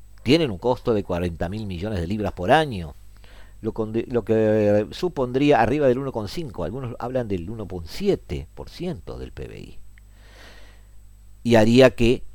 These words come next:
la producción de, la proporción de impuestos sobre el P B I continuara aumentando, por supuesto,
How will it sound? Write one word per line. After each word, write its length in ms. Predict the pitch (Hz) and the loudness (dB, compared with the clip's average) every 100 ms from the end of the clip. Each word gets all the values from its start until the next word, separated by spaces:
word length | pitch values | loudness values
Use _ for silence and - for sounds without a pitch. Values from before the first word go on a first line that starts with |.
| - - | -16 -8
la 160 | 107 98 | -2 -2
producción 560 | 98 87 - 117 117 | -2 -4 -2 -2 -2
de, 140 | 113 110 | -2 -4
la 220 | 101 95 | 0 0
proporción 880 | 87 98 92 92 - 90 - 113 117 | 0 -4 -4 -6 -8 -10 -4 -2 -2
de 60 | 113 | -4
impuestos 400 | 95 113 - - | -2 -2 -2 -6
sobre 240 | 98 92 | -2 -2
el 120 | 87 | -2
P 140 | - 92 | -4 -4
B 100 | 92 | -2
I 120 | 92 | -4
continuara 540 | 117 95 80 95 104 | -4 -4 -6 -4 -2
aumentando, 600 | 90 76 73 69 139 101 73 | -2 -4 -10 -2 0 0 -6
por 160 | 82 | -10
supuesto, 500 | 71 76 85 - - | -12 -8 -8 -8 -14